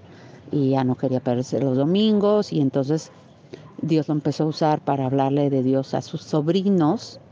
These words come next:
Entonces, este, a veces iba a jugar dominó con sus primos y con sus sobrinos,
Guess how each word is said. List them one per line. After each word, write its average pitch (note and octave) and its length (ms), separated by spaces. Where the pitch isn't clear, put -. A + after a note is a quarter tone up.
Entonces, D#3 400
este, D3 260
a C#3 80
veces C#3 320
iba C#3 120
a - 20
jugar C#3 340
dominó C3+ 400
con C#3 240
sus - 400
primos F3+ 420
y D3 40
con C3 200
sus C3+ 160
sobrinos, F#3+ 640